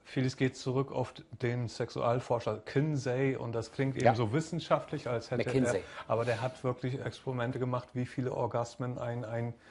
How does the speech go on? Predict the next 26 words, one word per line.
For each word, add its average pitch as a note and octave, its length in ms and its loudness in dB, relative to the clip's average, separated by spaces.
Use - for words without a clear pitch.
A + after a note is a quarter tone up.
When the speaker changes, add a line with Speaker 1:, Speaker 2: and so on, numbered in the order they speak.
Speaker 1:
ein A2 180 -2
Baby C3 300 2
haben G2+ 380 -2
kann. A#2 300 -6
Und A#2+ 140 -4
dann A#2+ 140 -4
fragt - 300 -6
man A#2 100 -4
sich A#2+ 140 -10
natürlich, A#2 420 -6
was A2+ 160 -6
sind A2+ 200 -10
das A#2 180 -6
für A#2 300 -2
Experimente A#2 680 -2
und, A#2+ 320 -6
äh, A#2 180 0
wieso B2 500 -4
sagt A#2+ 280 -4
man, A#2 160 -2
das A2+ 180 -2
ist B2+ 180 -10
eine A#2 160 -6
wissenschaftliche A#2 640 -8
Arbeit? G#2+ 520 -4
Äh, G#2+ 160 -2